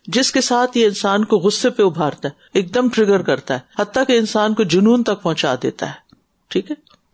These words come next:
ابن القیم رحمہ اللہ کہتے ہیں، ہمز شیطان کا ایک خاص قسم کا کچوکا ہے جو چبھونے اور چھونے سے مشابہت رکھتا ہے،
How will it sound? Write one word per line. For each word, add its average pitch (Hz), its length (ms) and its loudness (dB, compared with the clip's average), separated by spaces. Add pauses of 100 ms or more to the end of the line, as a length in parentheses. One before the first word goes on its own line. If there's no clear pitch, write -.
(140)
ابن 208 120 2
القیم 233 460 2
رحمہ 233 260 4
اللہ 208 340 2
کہتے 208 240 2
ہیں، 277 220 2 (220)
ہمز 247 200 2
شیطان 202 600 0
کا 233 120 0
ایک 220 120 2
خاص 262 440 0
قسم 214 280 0
کا 196 140 -2
کچوکا 190 520 0
ہے 269 120 0 (300)
جو 208 200 2
چبھونے 196 800 2 (100)
اور 196 140 0
چھونے 269 440 2
سے 220 120 0
مشابہت 160 580 -2
رکھتا 143 300 -8
ہے، - 140 -18